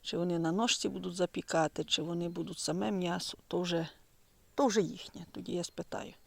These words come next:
Ось таке діло. Не знаю, так, файненький. На чотири місяці це є супер. Так, ну, вроді я вже впоралася.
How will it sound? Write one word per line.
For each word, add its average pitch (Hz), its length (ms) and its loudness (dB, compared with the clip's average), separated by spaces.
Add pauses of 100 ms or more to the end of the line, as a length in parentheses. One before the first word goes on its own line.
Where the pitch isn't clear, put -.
(560)
Ось 226 160 0
таке - 240 -8
діло. - 340 -8 (320)
Не 330 160 0
знаю, - 400 -4
так, - 260 -2
файненький. - 760 0 (420)
На 208 120 4
чотири 262 440 2
місяці 214 600 -2
це - 180 -2
є 160 160 2
супер. - 480 -6 (1600)
Так, - 560 -2
ну, 254 180 2
вроді 233 340 4
я 220 120 12
вже 208 120 8
впоралася. 160 680 4